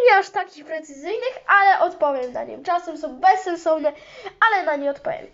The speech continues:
Zostawcie lajka, bo jak nie zrobicie tego, to będzie bułkokalipsa.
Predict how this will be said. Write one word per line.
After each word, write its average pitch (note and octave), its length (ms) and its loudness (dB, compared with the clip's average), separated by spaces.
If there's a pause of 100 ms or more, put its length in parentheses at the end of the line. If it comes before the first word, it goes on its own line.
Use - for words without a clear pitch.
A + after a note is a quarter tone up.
(260)
Zostawcie D4+ 460 -2
lajka, G4 480 4
bo D#4+ 80 6
jak D#4+ 200 4
nie C5 260 4
zrobicie D#4 360 -6
tego, D4 240 2
to C#4 180 -2
będzie B3+ 320 -2
bułkokalipsa. D4 1200 2